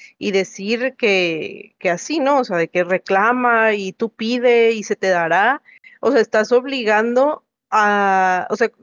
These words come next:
c-, como dijeron en el, en el testimonio, ¿no? O sea, o sea, a-, conviertes a Dios en un deudor tuyo. O sea, Él trabaja para ti. Y otra de las cosas que también,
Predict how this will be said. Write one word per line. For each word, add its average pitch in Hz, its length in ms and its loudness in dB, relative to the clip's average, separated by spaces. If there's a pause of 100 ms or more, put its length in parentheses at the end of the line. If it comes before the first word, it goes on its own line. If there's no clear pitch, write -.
(120)
c-, 196 100 -16
como 214 240 -2
dijeron 220 340 0
en 269 60 0
el, 240 140 -2
en 202 140 -2
el 185 120 -4
testimonio, 240 480 -4
¿no? 233 100 2
O 233 60 -2
sea, 190 180 -4
o - 80 -8
sea, - 240 -6
a-, 190 240 0
conviertes 208 540 -2
a 240 80 2
Dios 196 460 -2
en 208 140 -2
un 190 160 -4
deudor 220 400 0 (160)
tuyo. 202 380 -6 (280)
O - 100 -12
sea, - 300 -4 (340)
Él 226 400 0
trabaja 180 480 0
para - 260 -4
ti. - 220 -18 (580)
Y 220 280 0
otra 208 280 2
de 262 80 6
las 254 240 0
cosas 233 320 2
que 269 120 -2
también, 214 680 0